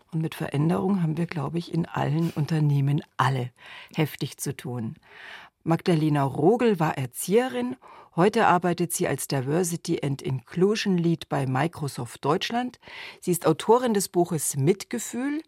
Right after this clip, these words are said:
mit einem großen G in der Mitte, warum Emotionen im Job unverzichtbar sind.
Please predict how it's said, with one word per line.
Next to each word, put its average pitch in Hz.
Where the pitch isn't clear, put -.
mit -
einem 143
großen 190
G 180
in 208
der 214
Mitte, 226
warum 160
Emotionen 156
im 160
Job -
unverzichtbar 139
sind. 156